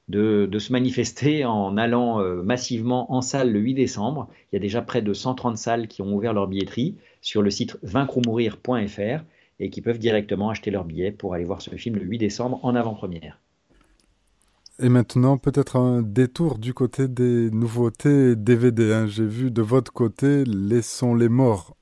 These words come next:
Speaker 2: engloutir les morts. Qu'est-ce que c'est ?
Speaker 1: Oui. Donc ça, c'est un film français d'un réalisateur, euh, très talentueux, qui était vraiment un ami, avec qui on travaille sur d'autres projets de films, qui s'appelle Paul-Anthony Mille,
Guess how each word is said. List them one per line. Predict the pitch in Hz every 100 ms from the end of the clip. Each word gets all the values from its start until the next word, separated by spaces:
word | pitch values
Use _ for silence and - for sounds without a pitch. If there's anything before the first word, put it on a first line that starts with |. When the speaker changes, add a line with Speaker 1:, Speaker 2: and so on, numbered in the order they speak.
| 120
Speaker 2:
engloutir | 123 120 113 107 - 156 151 104
les | 107
morts. | 104 101 101 - _ -
Qu'est-ce | 165 -
que | 120
c'est ? | 107 123
Speaker 1:
Oui. | 135 - _ _ _ - 98
Donc | 110 113
ça, | 156
c'est | 135 123
un | 110
film | 104 147 131
français | 107 113 131 110 120 165
d'un | 104 98
réalisateur, | 101 107 107 104 123
euh, | 92 85 -
très | 190 185
talentueux, | 139 123 107 107 120
qui | 139
était | - 90
vraiment | 107 123
un | 117
ami, | 101 92 117 139
avec | 95
qui | - 95
on |
travaille | 90 95 95
sur | -
d'autres | 85 110
projets | - 98 92
de |
films, | - 143
qui | 113
s'appelle | 107 98
Paul-Anthony | 143 143 131 120 107 95
Mille, | 101 139 202